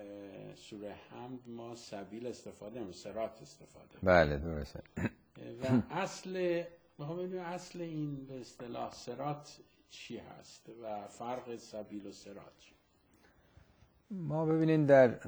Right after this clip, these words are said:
Speaker 2: یعنی در هر فرهنگی، در هر جامعه‌ای، اه، یه موضوعاتی واژه‌های مختلف داره. مثلاً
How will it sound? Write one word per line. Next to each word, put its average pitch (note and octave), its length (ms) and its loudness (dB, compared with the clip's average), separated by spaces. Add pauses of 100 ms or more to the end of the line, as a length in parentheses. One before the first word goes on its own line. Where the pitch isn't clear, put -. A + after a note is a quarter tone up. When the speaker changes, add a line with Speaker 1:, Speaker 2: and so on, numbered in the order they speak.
(100)
Speaker 2:
یعنی C3+ 200 8
در C#3+ 140 12
هر C3 200 8
فرهنگی، A2 640 10
در F2 160 8
هر G#2+ 220 8
جامعه‌ای، G2+ 1040 6 (840)
اه، F2+ 300 4 (480)
یه C3+ 140 8
موضوعاتی B2 1000 10
واژه‌های F#2+ 640 8
مختلف G2+ 560 10
داره. D#2 200 6
مثلاً F#2 520 4